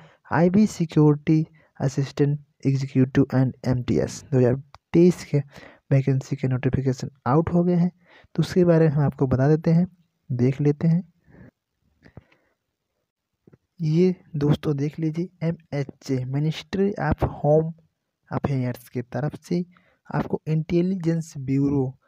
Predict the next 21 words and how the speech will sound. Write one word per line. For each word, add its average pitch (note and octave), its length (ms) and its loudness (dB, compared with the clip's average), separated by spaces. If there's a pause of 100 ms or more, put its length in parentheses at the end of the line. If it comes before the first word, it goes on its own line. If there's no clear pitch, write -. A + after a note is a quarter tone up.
(220)
आईबी D#3 460 -4
में E3 160 -4
Security C#3 580 -8
Assistant C#3+ 580 -8 (200)
and C#3 320 -6 (340)
executive F#3 640 -6 (100)
and C#3 160 -6
multitasking C3+ 880 -6 (140)
staff D3 340 -6 (180)
के C3 120 -2
लिए B2 160 -6
सोलह E3 360 -2
सौ E3 140 -4 (120)
पचहत्तर B2+ 500 -6 (140)
post C3+ 360 -6
के D#3+ 220 -8
लिए D#3+ 260 -8 (1120)
notification D#3+ 760 -4
आया C3+ 280 -4
है, D3+ 160 -6 (220)
जिसको D#3 440 -6